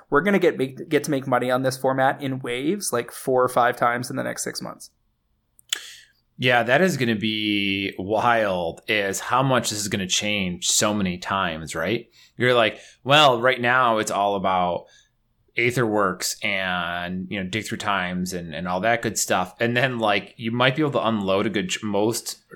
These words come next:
Speaker 2: to all of this. And then, like, uh, you know, Wizards goes, "Okay, we've reviewed the last month of player data.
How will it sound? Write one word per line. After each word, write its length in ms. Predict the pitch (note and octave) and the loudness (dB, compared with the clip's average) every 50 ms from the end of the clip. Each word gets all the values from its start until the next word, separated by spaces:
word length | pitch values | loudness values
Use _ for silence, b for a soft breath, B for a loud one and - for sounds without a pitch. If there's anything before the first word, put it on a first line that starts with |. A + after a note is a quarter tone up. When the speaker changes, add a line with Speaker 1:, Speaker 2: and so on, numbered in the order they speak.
| - - | -8 -6
Speaker 2:
to 100 | - - | -6 -4
all 280 | - F2 F2+ F#2+ G#2 | -2 -2 0 0 0
of 120 | A2+ B2 C3 | 0 0 0
this. 340 | D#3 E3+ F#3+ F#3 - - b b b b b b b b _ | 2 2 2 0 -2 -8 b b b b b b b b _
And 160 | B2 A#2+ A#2 | -2 0 2
then, 240 | A#2 A#2 A#2+ A#2 A2+ | 4 2 2 2 2
like, 280 | A2 G#2+ G#2+ - - _ _ - _ _ - | 2 0 0 -2 -10 _ _ -20 _ _ 0
uh, 280 | A#2+ A2 G#2 G2+ G2 F#2+ - | 0 2 2 2 0 0 0
you 80 | A2+ | 0
know, 180 | G#2+ G2+ F#2+ F#2 | 0 0 0 -2
Wizards 440 | F2+ F#2+ G2+ A2+ A2+ A2 A2 - - | -2 -2 -2 -2 0 0 -2 -2 0
goes, 200 | G#2+ G#2 A2+ D3 | 0 2 4 4
"Okay, 440 | F3+ F3+ F3+ C#3+ B2+ B2 A#2+ - - _ _ _ | 2 4 2 0 0 0 -2 -4 -10 _ _ _
we've 240 | C3 B2+ B2 A2+ A2+ | -2 -2 -2 0 -2
reviewed 300 | A2+ A2 A#2 B2 B2+ A#2 | -2 0 0 0 2 2
the 60 | A#2 | 0
last 340 | A2 A2 A2 A2+ A2 - - | 0 2 2 2 0 0 -2
month 260 | A2 A2 G#2+ G#2+ - | 0 0 0 0 -2
of 160 | A2 F#2+ F2+ - | -4 -6 -6 -4
player 280 | - G#2+ G2+ G2 G2 | -2 0 0 0 0
data. 480 | F#2 F#2+ F#2 F#2 F#2 F#2 F2+ F2 F2 | -2 -2 -2 0 0 0 0 0 -2